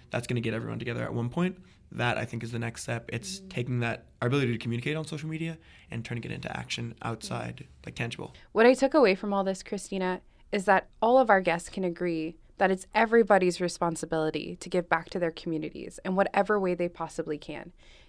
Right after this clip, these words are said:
Speaker 2: You can start with voting or being counted in the census starting April first,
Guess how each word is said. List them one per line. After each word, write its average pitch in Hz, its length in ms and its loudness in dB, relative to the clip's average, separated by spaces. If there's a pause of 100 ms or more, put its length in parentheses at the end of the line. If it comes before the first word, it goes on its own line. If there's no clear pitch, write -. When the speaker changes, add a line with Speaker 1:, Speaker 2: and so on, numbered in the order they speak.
Speaker 2:
You 208 120 0
can 196 120 0
start 185 260 4
with 170 140 -4
voting 233 560 6 (340)
or 185 100 0
being 175 200 4
counted 180 320 2
in 160 140 -2
the 160 80 -6
census 247 640 2 (280)
starting 170 360 0
April 156 240 -4
first, - 580 0